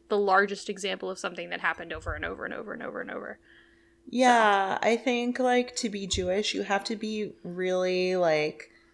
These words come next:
Speaker 2: you really believe in it, 'cause it's not easy to be Jewish throughout history. It's never been easy,
Speaker 1: No,
Speaker 2: I don't
Speaker 1: man.
Speaker 2: think. <laughs>
Speaker 1: No, no, no, no. Um, so Wikipedia is not giving me an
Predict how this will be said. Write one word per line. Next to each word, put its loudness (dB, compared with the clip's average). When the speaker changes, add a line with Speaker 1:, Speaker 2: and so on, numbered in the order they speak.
Speaker 2:
you 0
really 6
believe 4
in 2
it, 4
'cause 6
it's -2
not 4
easy 2
to 2
be -2
Jewish 0
throughout 2
history. 2
It's 4
never 10
been 4
easy, 0
Speaker 1:
No, 6
Speaker 2:
I 10
don't 2
Speaker 1:
man. 6
Speaker 2:
think. -8
<laughs> 8
Speaker 1:
No, 2
no, -2
no, -2
no. -2
Um, 4
so 6
Wikipedia 2
is 2
not 2
giving -4
me -2
an 0